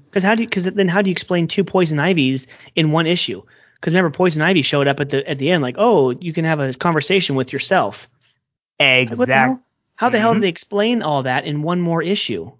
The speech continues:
Speaker 1: But, dude, how badass did that, those two straight back-to-back pages look when they had Mahoney right there?
Speaker 2: And then Batman.
Speaker 1: And then
Speaker 2: Dude,
Speaker 1: Batman
Speaker 2: I
Speaker 1: right back-to-back. That was
Speaker 2: just
Speaker 1: hella
Speaker 2: gonna
Speaker 1: sick.
Speaker 2: take a picture of that to you.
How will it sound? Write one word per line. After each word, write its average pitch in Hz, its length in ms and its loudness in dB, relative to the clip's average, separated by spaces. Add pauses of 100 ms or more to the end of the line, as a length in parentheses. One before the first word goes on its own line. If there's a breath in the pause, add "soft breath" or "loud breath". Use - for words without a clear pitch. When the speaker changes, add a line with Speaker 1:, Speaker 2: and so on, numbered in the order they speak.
(100)
Speaker 1:
But, 120 120 -8
dude, 117 360 0
how 160 240 2
badass 135 520 -2
did 127 140 -6
that, 120 220 -8
those 127 280 -4
two 151 280 0
straight 143 300 0
back-to-back 135 460 -2
pages 147 380 -4
look 185 220 0 (360 loud breath)
when 139 140 -4
they 127 60 -4
had 127 200 -2
Mahoney 147 560 2
right 156 260 2
there? 139 220 2
Speaker 2:
And 147 80 4
then 135 120 -2
Batman. 127 580 0
Speaker 1:
And 143 80 -10
then 135 100 -2
Speaker 2:
Dude, 127 80 -6
Speaker 1:
Batman 143 400 2
Speaker 2:
I 175 40 2
Speaker 1:
right 131 160 0
back-to-back. 139 420 -2
That 127 140 -4
was 180 160 -6
Speaker 2:
just - 100 -16
Speaker 1:
hella 147 260 0
Speaker 2:
gonna 120 80 -6
Speaker 1:
sick. 120 300 -8
Speaker 2:
take 143 240 -12
a 135 120 -10
picture 127 460 -16
of 117 100 -12
that 110 200 -12
to 117 100 -20
you. 113 120 -16